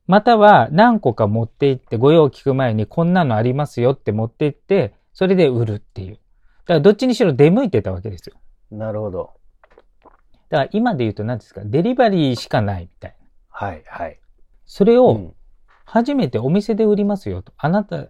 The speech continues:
Speaker 1: 周りの人が来て、お客さんが来てください。
Speaker 2: うん。
Speaker 1: で、それだったらまあ普通来ないから、売りがあったわけです。で、現金かけ値なしっていうのが売りだった。これね、今では当たり前なんですよ。じゃあ、例えばじゃあ文吾がお店行きました。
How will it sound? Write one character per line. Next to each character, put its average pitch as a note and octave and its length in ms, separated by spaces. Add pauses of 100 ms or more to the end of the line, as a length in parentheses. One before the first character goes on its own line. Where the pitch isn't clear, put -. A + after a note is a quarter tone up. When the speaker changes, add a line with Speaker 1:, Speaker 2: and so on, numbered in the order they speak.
Speaker 1:
周 G3+ 360
り G#3+ 40
の G#3+ 100
人 G3 160
が A2+ 120
来 - 80
て、 - 80
お - 120
客 A#3 180
さ A#3 100
ん G#3+ 40
が F#3+ 100
来 - 60
て B2 100
く - 80
だ - 80
さ - 100
い。 - 60 (420)
Speaker 2:
う A#2+ 60
ん。 G#2 340 (1120)
Speaker 1:
で、 - 80
そ - 140
れ A3+ 80
だ B3 80
っ A3+ 80
た B2 100
ら G#2 100
ま G2+ 180
あ - 20
普 - 100
通 C3 200
来 - 220
な C#3 120
い F2+ 80
か - 160
ら、 F2+ 220 (580)
売 D3 80
り F3+ 100
が F3 80
あ E3 40
っ - 40
た - 80
わ E2+ 80
け - 60
で - 40
す。 - 140 (100)
で、 B2+ 100
現 F#3 380
金 E3 200
か - 160
け C3+ 140
値 B2 120
な B2 140
し - 120
っ - 40
て - 160
い G#2 60
う G2+ 40
の F#2+ 100
が F2+ 280
売 A2+ 80
り G#2 120
だ G2+ 100
っ G2+ 60
た。 - 140 (140)
こ A3 100
れ G#3+ 80
ね、 D#3+ 160
今 G3 220
で A2+ 80
は G#2 60
当 G#2 40
た A#2 80
り A2+ 80
前 A2 140
な G2 80
ん - 20
で - 60
す - 60
よ。 - 80 (680)
じ E3+ 80
ゃ E3 80
あ、 G3 60
例 G#3 80
え - 20
ば F3+ 80
じ A#2+ 80
ゃ A#2 40
あ - 20
文 E3+ 220
吾 B2 100
が G2+ 100
お G#2 60
店 B2 240
行 A2+ 100
き A#2+ 100
ま A#2 160
し - 120
た。 F#2+ 420